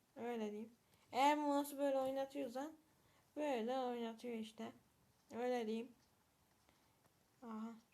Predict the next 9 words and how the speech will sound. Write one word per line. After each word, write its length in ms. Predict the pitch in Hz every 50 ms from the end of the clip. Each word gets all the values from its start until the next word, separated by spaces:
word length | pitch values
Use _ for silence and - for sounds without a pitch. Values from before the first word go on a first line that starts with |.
| - - _ -
şurada 140 | 226 220
bir 100 | 226 226
bot 240 | 226 220 214 220 -
var. 240 | 233 226 220 220 - - _ _ _ _
Bakın 420 | - - - - - - 220 214
arkadaşlar. 440 | 214 - 226 214 214 - - - - _ _ _ _ _ _ _ _ - - - - - -
Biz 260 | 262 277 277 277 -
hırsızız. 760 | 240 240 233 220 - - 254 233 214 208 208 202 - - - _ _ - - _ _ _ _ _ _ _ _ _ _ _ _ _ _ _ _ _ _ _ _ _ _ _ _ _ _ _ _ _ _ _ _ _ _ _ _ _ _ _ _ _ _ _ -
Hırsızız. 840 | 240 233 226 - - 247 247 240 - 247 262 285 277 - - -